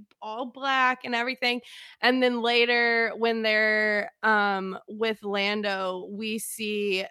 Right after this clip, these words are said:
like, Leia from the back looking out of, like, a square window, but it's, like, all white and, like, it's Leia. And I was like, "Oh, it's like Vader, but opposite and for good."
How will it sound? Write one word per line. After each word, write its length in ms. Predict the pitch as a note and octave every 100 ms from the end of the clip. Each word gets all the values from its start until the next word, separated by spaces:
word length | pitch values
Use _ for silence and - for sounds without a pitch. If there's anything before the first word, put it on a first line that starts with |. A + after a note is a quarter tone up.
| -
like, 280 | G3 F3+ -
Leia 1000 | F#3 F#3 F#3 G3 A3+ C4 C#4 D4+ D#4+ -
from 260 | D#4+ D4+
the 80 | D#4
back 280 | C4 D#4 D#4+ C#4
looking 460 | A3 A#3 B3+ B3
out 260 | A#3+ B3 A#3
of, 140 | B3
like, 180 | B3 B3
a 80 | B3+
square 340 | - C4+ B3+
window, 480 | B3+ C4 C4+ C4 C4
but 160 | B3 A#3
it's, 140 | A3+
like, 220 | A3+ G#3 -
all 300 | G#3+ G3+ G3
white 460 | G3 G3 A#3 C4+ B3+
and, 200 | A3+ A3
like, 220 | G#3 G3+
it's 180 | G3+ -
Leia. 640 | G#3 G3+ G#3 A#3 C4 C4 - -
And 200 | A3 G3+
I 140 | G3
was 140 | G#3+ -
like, 240 | C4+ - -
"Oh, 280 | E4 E4+ F4
it's 200 | F4 -
like 200 | F4+ F4+ -
Vader, 320 | F4 F#4+ F#4+
but 160 | E4+ G4 G4
opposite 540 | F4+ E4+ F4 F4 E4
and 160 | D#4+ E4+
for 160 | F4
good." 560 | D4+ D#4+ F#4 G4 E4